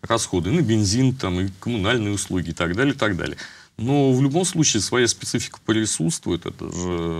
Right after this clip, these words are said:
у нас, ну, и специфический инструмент достаточно. То есть это и гидравлика, там, бензорезы, бензопилы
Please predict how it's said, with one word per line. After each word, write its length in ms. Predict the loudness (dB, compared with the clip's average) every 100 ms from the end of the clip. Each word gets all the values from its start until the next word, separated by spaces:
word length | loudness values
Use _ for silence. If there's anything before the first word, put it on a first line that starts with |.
| -6
у 40 |
нас, 460 | -6 -6 -8 -12 -16
ну, 240 | -10 -8 -8 -14 _ _ -10
и 80 | -8
специфический 800 | -8 -12 -12 -8 -4 -2 -2 -2
инструмент 520 | -2 -4 -2 0 0
достаточно. 560 | 0 -2 -2 -4 -4 -8
То 100 | -8
есть 140 | -10 -6
это 140 | -4
и 20 |
гидравлика, 580 | -2 -2 0 0 0 -2
там, 160 | -6 -4
бензорезы, 580 | -2 0 0 2 0 0
бензопилы 680 | -2 -2 -2 -4 -2 -2